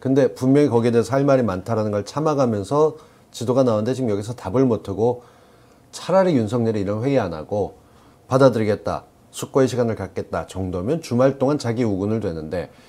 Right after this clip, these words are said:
이게 아니라 전국 검사장 회의니까 역풍 불 걸 불어서 지금 통합당하고 국민의당은 윤석열 탄압하지 말라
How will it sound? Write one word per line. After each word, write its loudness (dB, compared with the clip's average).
이게 2
아니라 2
전국 0
검사장 2
회의니까 0
역풍 0
불 2
걸 0
불어서 -8
지금 -4
통합당하고 4
국민의당은 0
윤석열 2
탄압하지 2
말라 4